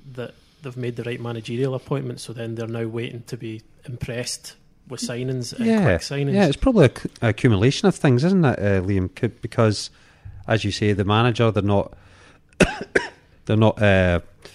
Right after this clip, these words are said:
Speaker 2: dancing in the streets over that appointment. Neither are Celtic fans. I mean, there's been, Gordy mentioned David Turnbull. There's Rekeem Harper,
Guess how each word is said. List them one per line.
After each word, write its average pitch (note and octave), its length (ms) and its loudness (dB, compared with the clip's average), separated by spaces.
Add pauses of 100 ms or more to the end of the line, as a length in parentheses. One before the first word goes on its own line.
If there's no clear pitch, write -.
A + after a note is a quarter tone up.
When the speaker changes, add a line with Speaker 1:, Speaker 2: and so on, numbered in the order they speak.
(400)
Speaker 2:
dancing G#2 280 2
in G2 60 2
the F2 60 0
streets - 500 -2
over F#2+ 220 0
that G2+ 180 4
appointment. G#2 520 2 (460)
Neither G#2+ 380 6
are F#2+ 260 6 (120)
Celtic - 420 0
fans. G#2 220 -2
I G#2+ 40 0
mean, A2+ 140 6
there's G2+ 160 2
been, A2 420 2 (460)
Gordy A2+ 280 6
mentioned G2 520 0 (160)
David G2+ 240 2
Turnbull. G2+ 400 0 (680)
There's F2 280 0
Rekeem G2+ 760 2
Harper, G#2+ 460 2